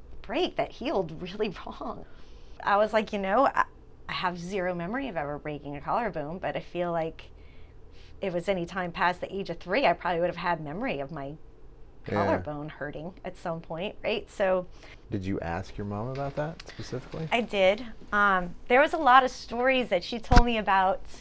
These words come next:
Speaker 1: It could have been a number, number of things. She had told me one story about after, um, getting my shots from the doctor. I was a baby. She had strapped me into the baby seat. In the, I was in the back, but she forgot to strap. Like, I was in the car seat, but the car seat wasn't attached to the car.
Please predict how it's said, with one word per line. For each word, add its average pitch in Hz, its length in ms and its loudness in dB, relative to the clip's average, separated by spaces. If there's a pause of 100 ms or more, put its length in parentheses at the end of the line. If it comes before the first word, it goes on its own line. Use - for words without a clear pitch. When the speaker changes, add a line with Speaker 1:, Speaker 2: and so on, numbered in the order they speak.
(100)
Speaker 1:
It 285 80 4
could 294 140 0
have 233 40 -4
been 262 140 2
a 220 80 2
number, 208 340 0
number 226 360 -2
of 175 140 0
things. 190 280 -4
She 214 160 -6
had 185 140 -2
told 202 180 -6
me 202 100 -6
one 185 160 -6
story 180 400 -4
about 170 220 0
after, 156 580 -2
um, 151 320 -8 (180)
getting 175 240 -6
my 139 200 -6
shots - 500 -4
from 180 140 -10
the 170 80 -8
doctor. 165 400 -6
I - 20 -4
was 151 140 -10
a 175 60 -6
baby. 175 340 -6
She - 180 -10
had 143 260 -8 (1080)
strapped 262 300 6
me 226 140 2
into 202 180 -2
the 175 80 0
baby 220 340 4
seat. 185 380 -4 (140)
In 202 100 -4
the, 185 100 -4 (220)
I 196 80 -4
was 190 140 -4
in 185 60 -4
the 175 60 -2
back, 190 420 8
but - 120 -8
she 190 140 0
forgot 185 340 6
to - 40 -10
strap. 175 360 4 (720)
Like, 202 140 -2
I 190 120 6
was 226 120 0
in 214 80 -2
the 185 80 -4
car 220 200 0
seat, 208 200 -6
but - 100 -4
the - 40 -10
car 190 120 0
seat - 160 -6
wasn't 175 240 -4
attached 165 280 -4
to - 100 -14
the - 60 -16 (240)
car. - 360 -8